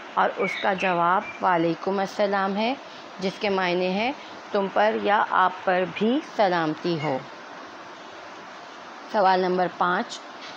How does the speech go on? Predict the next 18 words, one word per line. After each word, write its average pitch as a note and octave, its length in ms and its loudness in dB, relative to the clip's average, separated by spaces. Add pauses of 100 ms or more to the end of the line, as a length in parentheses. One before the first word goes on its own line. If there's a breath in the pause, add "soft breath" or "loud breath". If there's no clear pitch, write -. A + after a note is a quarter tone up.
(400)
सलाम G#3 440 4 (120)
और A3 80 4
दीगर G#3+ 380 2
खैर A3 260 4
मुकद्दमी G3+ 540 2
कलमात F#3+ 520 2
में G#3 120 -2
कौन G3+ 300 2
सा G#3 140 0
फ़र्क F#3+ 340 0
नुमाया D#3 400 2
है? D#3 280 -2 (540)
जवाब, E3+ 440 4 (600)
सलाम G3 400 4 (120)
एक G#3+ 140 4 (100)
दुआया F3+ 420 6
कलमा F#3+ 360 2
है, G3+ 320 0